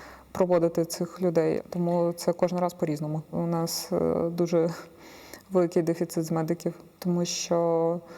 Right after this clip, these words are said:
медики — це не тільки про медичну евакуацію, це і про медики в взводах, про яких, е,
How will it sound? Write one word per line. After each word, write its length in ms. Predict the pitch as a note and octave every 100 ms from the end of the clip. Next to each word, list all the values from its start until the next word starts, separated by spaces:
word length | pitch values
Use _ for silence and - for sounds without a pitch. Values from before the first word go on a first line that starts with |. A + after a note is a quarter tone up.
| - - - - - -
медики — 360 | G#3 G#3 G#3 G#3+
це 140 | G#3
не 100 | G#3+
тільки 260 | G#3 G#3+ A3+
про 280 | A3 G3 F#3+
медичну 380 | G3 F#3+ G3 G3
евакуацію, 580 | F#3 F#3+ F3+ A3+ A3
це 360 | F#3+ - F3+ F3+ F3+ F3+
і 40 | F3
про 200 | F3+ F3+
медики 680 | F3+ E3+ F3 F#3 E3+ F3 F3
в 140 | E3+
взводах, 480 | E3+ F3 E3 F#3 -
про 120 | -
яких, 400 | E3 E3 F3 - F3+
е, 400 | E3+ E3+ E3+